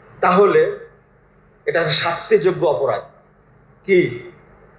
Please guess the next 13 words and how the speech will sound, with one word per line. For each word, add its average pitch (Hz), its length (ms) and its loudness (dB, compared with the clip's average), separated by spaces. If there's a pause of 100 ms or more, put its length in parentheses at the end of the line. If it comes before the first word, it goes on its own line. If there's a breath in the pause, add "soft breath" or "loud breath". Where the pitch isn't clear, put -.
(160)
শাস্তিযোগ্য 170 920 0 (680)
অপরাধ 123 400 -10
এটা? - 200 -14 (1500)
ওই 175 80 2
যে 180 160 2
শুরুতেই 196 500 2
বলেছি 190 380 -2
সবই 185 360 -2
জাল, 170 300 0 (120)
বললাম 180 300 0
না? - 220 0 (1700)
সবই 131 400 -2
জাল। 107 240 -2